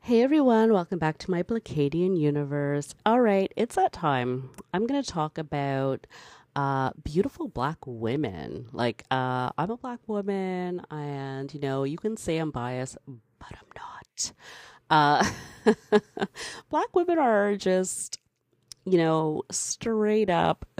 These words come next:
beautiful. And, uh,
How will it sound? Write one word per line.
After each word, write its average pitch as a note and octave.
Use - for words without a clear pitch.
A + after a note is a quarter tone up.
beautiful. C#3+
And, C#3+
uh, C3+